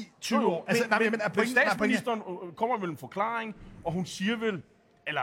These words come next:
Speaker 2: sådan, ja, sådan hører jeg det, at, at, øh, det her bliver nødt til at gå lidt hurtigere.
Speaker 1: Ja, men igen, igen, igen, er det den her opsang, det er den her, øh, prædiken om, at der var nogle ting, der burde være på en anden måde, end de er.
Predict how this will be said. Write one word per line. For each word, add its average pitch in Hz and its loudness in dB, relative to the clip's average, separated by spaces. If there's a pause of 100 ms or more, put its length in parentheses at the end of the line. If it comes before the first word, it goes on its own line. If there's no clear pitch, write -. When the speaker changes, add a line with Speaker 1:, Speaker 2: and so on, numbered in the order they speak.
(120)
Speaker 2:
sådan, 165 -6 (160)
ja, 160 2
sådan 175 -4
hører 175 4
jeg 135 2
det, 143 -4 (440)
at, 156 0 (260)
at, 143 -6
øh, 123 0 (580)
det 190 0
her 196 2
bliver 175 -2
nødt 170 -2
til 196 -12
at 160 -14
gå 147 -2
lidt 180 -4
hurtigere. 277 -6
Speaker 1:
Ja, 117 -6 (200)
men 170 0
igen, 208 2 (120)
igen, 196 0
igen, 160 0
er 175 2
det 185 -2
den 185 0
her 185 0 (100)
opsang, 180 0 (100)
det 165 -4
er 147 -4
den 175 -6
her, 180 0 (260)
øh, 147 0
prædiken 208 0
om, 170 2
at 170 -10
der 165 0
var 151 -2
nogle 147 -8
ting, 208 -4 (220)
der 190 -2 (160)
burde 240 2
være 165 -2
på 202 -6
en 180 -8
anden 160 -4
måde, 160 -4
end 175 -2
de 170 -6
er. 131 0